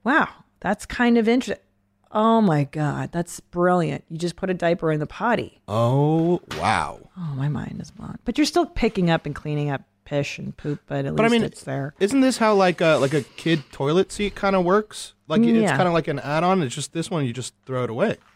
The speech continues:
Speaker 1: It's pretty great.
Speaker 2: I like it.
Speaker 1: I like it too, bros. Good job. Let's close on some Pazsitzky effects. These are always good. Now, Native, you mentioned you had one.
Speaker 2: Oh, yeah.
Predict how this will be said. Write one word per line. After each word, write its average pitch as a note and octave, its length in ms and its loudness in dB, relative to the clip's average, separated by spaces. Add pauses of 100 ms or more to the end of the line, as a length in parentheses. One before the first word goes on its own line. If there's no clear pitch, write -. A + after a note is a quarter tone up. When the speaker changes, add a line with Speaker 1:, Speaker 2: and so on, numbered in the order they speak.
(220)
Speaker 1:
It's - 100 -20
pretty F3+ 220 -2
great. A3+ 460 2
Speaker 2:
I G2+ 60 -14
like A#2+ 280 -2
it. - 180 -16
Speaker 1:
I D#3+ 80 -2
like F3+ 240 2
it A3 100 -4
too, C4 220 -2
bros. G#3+ 500 2
Good G#3 180 -2
job. A3+ 320 2
Let's A#3+ 200 2
close C4+ 280 2
on A3 200 4
some F#3+ 280 2
Pazsitzky F3 640 0
effects. D#3 460 -2
These E3 160 -2
are E3 80 2
always F#3 320 4
good. F3 160 -2
Now, F#3+ 140 4
Native, A3 360 4
you G#3 120 2
mentioned G3+ 360 2
you F#3+ 280 2
had D3+ 260 0
one. C#3+ 540 0 (560)
Speaker 2:
Oh, C#3 120 2
yeah. F#2 340 0